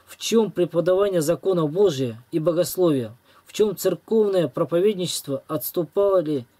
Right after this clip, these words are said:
от требований Верховного Закона христианского откровения. Не только не выясняли, но затемняли понимание жизненного значения его. Надо поставить на очередь вопрос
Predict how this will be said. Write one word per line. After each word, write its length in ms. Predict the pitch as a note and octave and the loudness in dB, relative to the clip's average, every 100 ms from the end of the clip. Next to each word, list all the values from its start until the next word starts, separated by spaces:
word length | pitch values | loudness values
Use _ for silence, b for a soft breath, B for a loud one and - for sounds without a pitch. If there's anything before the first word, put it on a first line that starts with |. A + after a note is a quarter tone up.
| _ | _
от 220 | - D#3 - | -8 -8 -2
требований 520 | F#3 G#3 F#3 F#3 D#3+ | 2 2 0 -2 -2
Верховного 520 | D3+ D#3 G3 F#3+ E3+ | -2 -2 0 0 0
Закона 600 | D3 D3+ G3+ G#3 D3+ A2 b b | -2 -4 0 0 0 -6 b b
христианского 640 | - E3 - F#3 E3 F3+ | -4 -4 0 0 0 -2
откровения. 600 | F3 E3+ E3 D3 B2 A2 A#2+ _ _ B B B | -2 0 0 0 -2 -8 -16 _ _ B B B
Не 140 | E3 F3+ | -4 0
только 360 | A3+ A#3 G#3+ | 2 2 2
не 180 | G3 F#3+ | 0 2
выясняли, 800 | F#3 F3+ D#3+ F#3 F#3+ D#3 A#2+ G#2 _ b b _ | 4 2 0 -2 0 0 -2 -8 _ b b _
но 300 | E3 G3+ G#3 | -2 0 -2
затемняли 720 | D3 E3+ E3 F#3+ F#3+ G#3+ G#3 | -2 -4 -2 -6 -2 0 2
понимание 600 | F3+ F3+ F3+ F#3 F#3 D#3+ | 2 0 0 0 -2 -2
жизненного 520 | D3 F3+ F#3+ F3 E3+ D#3+ | -2 -2 -2 -2 -2 -2
значения 500 | E3 D#3 F3 E3+ D#3+ | -2 -2 -2 0 0
его. 340 | D3 C3 A2 _ _ _ _ _ _ _ b b b | 0 -2 -4 _ _ _ _ _ _ _ b b b
Надо 300 | C#3+ F3+ G#3 | -4 0 0
поставить 540 | - F#3 - F3 D3+ B2 b b b | 2 0 0 0 0 -4 b b b
на 140 | D#3 F3+ | 0 2
очередь 360 | G3 F3 E3+ | 2 0 -2
вопрос 600 | E3+ E3 F#3 F3 - - | -2 0 0 0 -2 -12